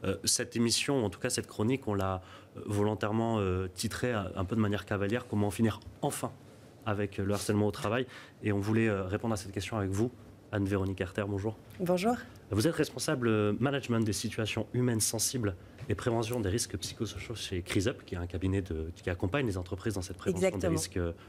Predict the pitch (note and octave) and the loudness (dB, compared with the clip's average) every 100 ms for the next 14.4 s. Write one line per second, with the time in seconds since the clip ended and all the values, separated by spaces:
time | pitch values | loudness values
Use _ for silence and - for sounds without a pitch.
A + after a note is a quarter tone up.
0 | - G#2 B2 - - F3+ A2 A#2 G2+ G#2 | 0 2 2 -2 -10 -2 2 4 2 0
1 | G2 F#2+ G2 G2 G2+ A#2+ G2 F2+ F#2 - | 0 0 2 2 0 0 -2 -2 -4 -2
2 | A2 G2 E2+ F2 - G2 - A#2 - - | 2 2 2 -4 -4 -4 0 -2 -2 -6
3 | - - F2+ F2 F2+ A2+ A#2+ F2+ - - | -16 -8 -2 2 2 2 -2 -6 -12 -20
4 | - - F#2 - A2 G2 A2+ C#3 - - | -14 -4 -4 0 0 2 2 0 -4 -12
5 | - - - - C3 G#2 - G#2 A2 G2 | -12 -12 -8 0 0 0 -2 0 0 0
6 | A2 G2 G#2+ G2 F#2 - - - F#2+ A2 | 0 -2 -2 -4 -4 -10 -12 -8 -6 -2
7 | G2+ A2 A#2 C3 A2+ A2 G#2 - B2+ A#2 | 0 0 2 0 0 -2 -2 -2 -2 -2
8 | F#2+ F#2+ - G2 G2 A#2+ - G2+ F#2 E2+ | -2 -4 -4 -2 -2 -2 -4 -4 -4 -6
9 | - - - - - - - A2+ C3 - | -10 -16 -20 -20 -20 -20 -12 0 0 2
10 | D3+ B2+ A#2 A2+ A2 - A2+ A2+ C3+ G2+ | 4 4 4 4 4 2 2 2 4 2
11 | F#2+ G#2+ G2+ B2+ C3 G#2 F#2 G2 G2+ A2 | 4 2 0 0 0 2 2 0 0 -2
12 | F#2+ B2+ - G2+ G2 G#2 G#2 G#2+ - A2+ | -2 -2 0 -2 0 0 0 -2 -2 -2
13 | B2+ - - - - A2+ C3+ C3 F3 - | -2 -6 -20 -16 -4 0 2 0 0 -2
14 | - - C#3 A2 | -2 -2 -2 -2